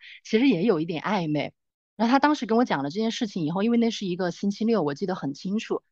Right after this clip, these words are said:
就是你整个人一下就，就那个心情就特别的 down，啊，然后你就会感觉好像有一种上班无望的，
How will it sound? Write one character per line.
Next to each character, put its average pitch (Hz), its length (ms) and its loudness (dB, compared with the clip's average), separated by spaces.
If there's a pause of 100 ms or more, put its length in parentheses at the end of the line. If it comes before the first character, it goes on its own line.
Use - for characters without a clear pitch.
(300)
就 320 100 2
是 311 120 6
你 233 160 4
整 147 260 -2
个 202 140 -2
人 175 280 -4
一 156 60 -10
下 208 300 0
就， 165 360 -2
就 262 120 0
那 240 140 4
个 208 60 0
心 254 280 4
情 190 160 -2
就 165 100 -2
特 - 160 -8
别 175 140 0
的 170 100 0
down， 190 380 2 (580)
啊， 151 240 -2 (200)
然 - 100 0
后 - 20 8
你 277 80 8
就 285 100 0
会 311 140 2
感 185 180 -2
觉 160 80 -2
好 180 160 0
像 247 160 2
有 175 140 2
一 190 40 0
种 170 200 -2
上 214 300 2
班 190 200 2
无 156 140 -6
望 233 220 4
的， 156 180 -14